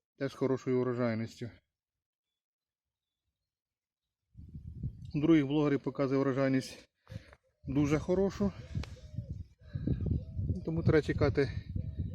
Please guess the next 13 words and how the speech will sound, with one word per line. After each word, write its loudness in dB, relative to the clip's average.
як -2
це 0
покаже 0
вже 2
дорослий 4
кущ, -6
наскільки 0
він 0
буде 6
загружений. 0
Такі -2
попередні 2
виводи. 2